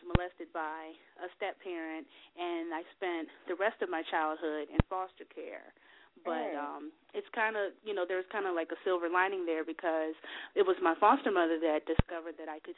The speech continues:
Speaker 1: sing, and she just encouraged me to go and pursue my dreams. And,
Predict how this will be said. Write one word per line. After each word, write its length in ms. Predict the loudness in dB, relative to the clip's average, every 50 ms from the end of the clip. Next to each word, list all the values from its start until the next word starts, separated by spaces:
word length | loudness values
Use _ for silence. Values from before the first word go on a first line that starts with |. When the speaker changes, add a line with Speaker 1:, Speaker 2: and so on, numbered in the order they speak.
| -10 -10
Speaker 1:
sing, 420 | -8 -8 -6 -6 -6 -6 -6 -6
and 340 | -6 -8 -8 -10 -12 -12 -14 -16 -20 -20 -20 -16 -12 -10
she 100 | -10 -10
just 300 | -6 -4 -4 -4 -4 -6 -12 -20 _ _
encouraged 520 | -10 -10 -8 -6 -4 -4 -4 -6 -8 -8 -4
me 240 | -2 -2 -2 -2 -4 -2
to 300 | -2 0 0 2 0 -2 -4 -8 -20 -20 _ _ _ -2
go 240 | 4 6 6 6 6
and 100 | 4 2
pursue 300 | 0 0 0 0 -2 0
my 160 | 2 2 2
dreams. 420 | 2 2 2 4 4 4 4 4 4 2 0 _ _ -20 -20 -20 -20 _ _ -10
And, 640 | -8 -8 -8 -8 -8 -8 -8 -8 -8 -10 0 0